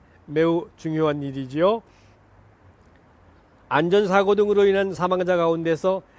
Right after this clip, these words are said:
예순다섯 살 이상 노인이 오십일 퍼센트를 차지하고 있다고 합니다. 퇴직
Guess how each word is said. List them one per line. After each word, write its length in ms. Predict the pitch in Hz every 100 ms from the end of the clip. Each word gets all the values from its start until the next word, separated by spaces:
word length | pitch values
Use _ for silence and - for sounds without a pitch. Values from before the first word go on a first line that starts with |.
| -
예순다섯 680 | 147 160 185 196 175 170 165
살 200 | 185 175
이상 340 | 160 175 170
노인이 480 | 156 151 156 170 180 _ _
오십일 440 | 147 160 165 180 165
퍼센트를 540 | 160 160 165 151 160
차지하고 500 | 147 147 147 143 135
있다고 320 | 123 131 127
합니다. 420 | 120 120 117 107 - _ _ _ -
퇴직 380 | 190 190 202